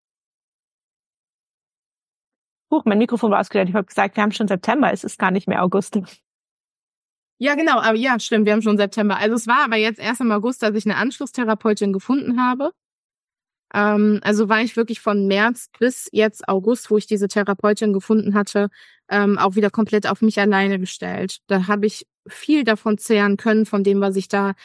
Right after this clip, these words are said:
Speaker 2: in der Klinik mitgenommen habe. In der Klinik wurde eben auch, ähm, viel Schuldgefühle aufgearbeitet, weil ich mir lange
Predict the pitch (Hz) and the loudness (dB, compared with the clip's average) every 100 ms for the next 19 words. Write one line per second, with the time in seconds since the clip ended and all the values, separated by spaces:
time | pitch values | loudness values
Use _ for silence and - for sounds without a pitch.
0 | - - 202 190 - 196 185 185 208 - | -6 0 2 2 0 0 0 0 -2 -2
1 | - 247 247 240 240 240 247 - 185 180 | -4 -2 0 2 2 2 0 0 0 -2
2 | - 202 196 190 185 - 190 185 - 185 | 0 0 0 -4 -6 -4 -2 -2 -2 -6
3 | - _ _ _ _ _ _ _ 196 190 | -8 _ _ _ _ _ _ _ -2 2
4 | 190 - 247 240 226 - 302 - 247 - | 0 0 2 2 2 0 -2 -2 -6 -2
5 | 240 220 190 190 196 202 202 196 185 190 | 0 2 2 0 -2 -4 -2 0 0 -2
6 | 202 190 185 190 190 180 190 208 214 185 | -4 -2 -2 -2 -2 0 2 2 2 0
7 | 175 185 | -2 -4